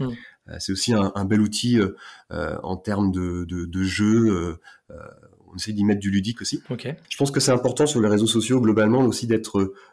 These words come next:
Speaker 2: ludique, d'être subtil, d'être, euh, informatif, euh, d'être moins direct que, que ne l'est un prospectus. Euh, néanmoins, nos clients cherchent des promotions, cherchent du prix. Chez Leclerc, c'est le prix avant tout, quasiment. Euh,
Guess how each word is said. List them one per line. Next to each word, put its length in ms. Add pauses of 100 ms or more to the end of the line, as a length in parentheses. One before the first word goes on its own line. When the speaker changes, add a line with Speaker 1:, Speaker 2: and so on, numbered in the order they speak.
Speaker 2:
ludique, 460
d'être 160
subtil, 640
d'être, 220
euh, 160
informatif, 800 (340)
euh, 240
d'être 380 (320)
moins 320
direct 440
que, 260
que 200
ne 140
l'est 100
un 80
prospectus. 800 (580)
Euh, 60 (480)
néanmoins, 760
nos 160
clients 640
cherchent 400
des 100
promotions, 460
cherchent 260
du 140
prix. 320
Chez 160
Leclerc, 500
c'est 160
le 60
prix 320
avant 140
tout, 160
quasiment. 440 (640)
Euh, 60